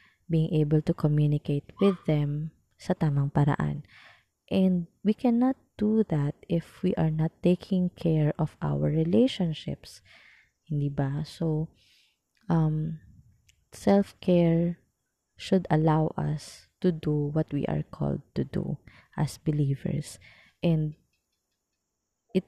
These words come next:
it does mean na madadenay natin ang sarili natin by not choosing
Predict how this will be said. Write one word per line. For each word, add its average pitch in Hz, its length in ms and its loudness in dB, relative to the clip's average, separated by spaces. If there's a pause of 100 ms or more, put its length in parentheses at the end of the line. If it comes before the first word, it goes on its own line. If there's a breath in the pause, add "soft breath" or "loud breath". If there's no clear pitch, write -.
(220)
it - 180 0
does 202 320 4
mean 160 500 2
na 151 300 4
madadenay 165 640 2
natin 160 260 -2
ang 160 140 -4
sarili 151 400 0
natin 147 400 -2
by 160 160 4
not 175 320 0 (120)
choosing 151 680 -4